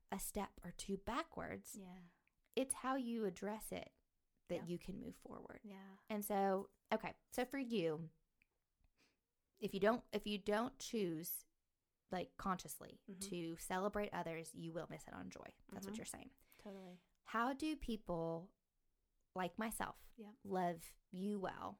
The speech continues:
Speaker 1: in those
Speaker 2: Mm-hmm.
Speaker 1: seasons? You said you include us, you make
Speaker 2: Yeah.
Speaker 1: space for us, you
Speaker 2: Mm-hmm.
Speaker 1: don't forget us in the routines. What do you think is the key when you're, when you're thinking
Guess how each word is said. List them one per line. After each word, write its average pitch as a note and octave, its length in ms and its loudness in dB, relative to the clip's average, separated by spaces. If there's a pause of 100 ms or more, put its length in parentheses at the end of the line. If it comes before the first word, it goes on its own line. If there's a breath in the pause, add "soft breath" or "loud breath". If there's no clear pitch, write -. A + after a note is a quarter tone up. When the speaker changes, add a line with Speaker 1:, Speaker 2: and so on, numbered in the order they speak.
Speaker 1:
in F3+ 160 0
those E3+ 100 -2
Speaker 2:
Mm-hmm. E3+ 140 -6
Speaker 1:
seasons? E3 400 -6
You E3 80 -4
said E3 460 -4 (520)
you F3 180 -2
include E3 340 -4
us, - 140 -6 (180)
you F3 160 -6
make E3+ 160 -2
Speaker 2:
Yeah. F#3 80 -6
Speaker 1:
space D#3+ 340 -4
for - 120 -8
us, - 320 -8
you G3 120 -4
Speaker 2:
Mm-hmm. - 100 -6
Speaker 1:
don't - 160 -2
forget E3 300 -4
us - 320 -6 (400 loud breath)
in F3 140 0
the D#3+ 100 4
routines. D#3 540 -2 (920 soft breath)
What C4 180 6
do G4 60 2
you B4 220 0
think B3+ 280 6
is F3 500 2 (280)
the F3+ 200 -6
key G#3 800 -2 (920)
when A3 180 6
you're, C4+ 120 6
when A#3 180 4
you're C4 120 4
thinking E3 460 0